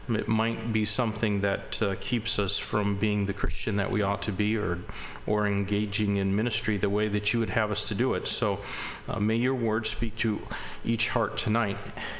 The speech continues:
And, uh, Lord, give us the courage to receive what it says with the right, uh,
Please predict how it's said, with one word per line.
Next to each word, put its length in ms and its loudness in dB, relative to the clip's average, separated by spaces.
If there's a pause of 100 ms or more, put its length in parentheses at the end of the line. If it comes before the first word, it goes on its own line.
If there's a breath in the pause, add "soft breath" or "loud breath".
And, 320 2
uh, 140 2
Lord, 240 0
give 120 2
us 180 0
the 80 -6
courage 500 2
to 320 2 (400 loud breath)
receive 720 0
what 200 2
it 120 -2
says 460 0 (200)
with 180 2
the 80 2
right, 520 0
uh, 120 4